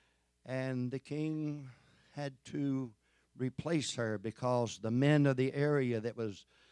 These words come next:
that he was, I guess, big men in his time, uh, that he had under him to help him, they began to say, "We can't let this go on any further." They could not let rebellion continue to go on amongst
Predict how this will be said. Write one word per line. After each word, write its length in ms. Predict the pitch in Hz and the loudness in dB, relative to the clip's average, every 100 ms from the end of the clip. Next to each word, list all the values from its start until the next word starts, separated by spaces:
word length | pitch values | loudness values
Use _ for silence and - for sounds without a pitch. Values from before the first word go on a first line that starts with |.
| _ - | _ -6
that 160 | 113 | -4
he 200 | 107 131 | 0 0
was, 580 | 123 123 117 - 113 - | 2 0 0 -4 -14 -14
I 80 | - | -14
guess, 220 | 107 120 | -10 -10
big 260 | 98 123 117 | -8 -10 -2
men 220 | 123 123 | 2 2
in 100 | 120 | 2
his 240 | 113 120 - | 0 -2 -4
time, 480 | 151 151 131 117 - _ _ _ _ - | -2 0 2 -2 -6 _ _ _ _ -10
uh, 220 | 107 110 | -6 -4
that 180 | 110 120 - - | -4 -8 -14 -12
he 180 | 110 127 | -2 0
had 300 | 120 120 117 | 2 0 -2
under 260 | 127 131 117 | -4 -2 -2
him 260 | 120 113 101 | -4 -6 -6
to 80 | |
help 280 | 101 147 143 | 0 0 0
him, 360 | 135 117 104 92 _ _ _ _ - | -4 -6 -8 -12 _ _ _ _ -4
they 140 | 143 | 0
began 280 | 143 143 139 | 0 2 0
to 100 | 127 | 0
say, 480 | - 135 120 110 - - 107 | 2 2 2 0 -6 -2 6
"We 140 | 160 | 6
can't 360 | 160 147 139 143 | 6 2 2 2
let 220 | 135 - | 2 2
this 180 | 127 - | -2 2
go 320 | 127 123 120 | 4 4 4
on 100 | 120 | 0
any 200 | 117 113 | -2 -2
further." 480 | - 139 131 98 71 - _ _ _ _ _ _ 110 | 0 4 4 2 -6 -14 _ _ _ _ _ _ -8
They 100 | 107 | -4
could 220 | 123 123 | 0 2
not 320 | 139 151 123 | 2 2 2
let 200 | 135 135 | 0 2
rebellion 640 | 127 107 131 139 123 107 | -2 2 6 6 4 0
continue 500 | 110 113 107 135 131 | -4 -6 -2 0 0
to 100 | 117 | 0
go 220 | 110 113 127 | 2 2 4
on 300 | 143 131 110 | 4 2 0
amongst 500 | 107 123 123 - | 0 -2 -4 -10